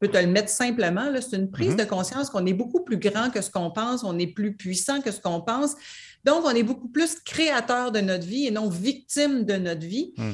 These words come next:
Speaker 1: Et quand on prend conscience de ça, qu'on est le créateur responsable de notre vie, c'est comme si ça change la donne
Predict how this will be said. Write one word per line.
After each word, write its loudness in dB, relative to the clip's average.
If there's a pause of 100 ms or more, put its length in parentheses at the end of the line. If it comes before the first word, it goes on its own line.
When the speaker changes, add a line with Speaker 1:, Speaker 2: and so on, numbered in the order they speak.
(200)
Speaker 1:
Et 2
quand 2
on 2
prend 2
conscience 2
de 2
ça, -4
qu'on -2
est 0
le -2
créateur 0
responsable -2
de -2
notre -2
vie, -4
c'est -6
comme 2
si -2
ça -6
change 2
la 4
donne 4